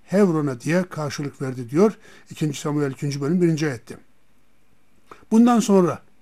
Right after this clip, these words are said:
böyle başlıyor ayet. Saul ve Yonatan'ın ölümlerinden ve onlar için tutulan yastan sonraki zamanı kastetmektedir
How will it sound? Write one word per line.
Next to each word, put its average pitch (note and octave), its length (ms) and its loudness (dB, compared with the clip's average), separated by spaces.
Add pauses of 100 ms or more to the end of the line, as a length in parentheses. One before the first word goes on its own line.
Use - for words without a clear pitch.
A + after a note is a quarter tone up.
böyle F3+ 220 6
başlıyor C3+ 460 -6
ayet. A#2+ 200 -8 (1040)
Saul G#3+ 500 2
ve G3 60 4
Yonatan'ın F3+ 840 2
ölümlerinden E3 720 2
ve F#3 160 4 (360)
onlar E3+ 320 4
için F#3+ 340 0
tutulan E3+ 500 -2
yastan D3 520 -2
sonraki E3 480 -4
zamanı D#3+ 460 0
kastetmektedir C3+ 880 -8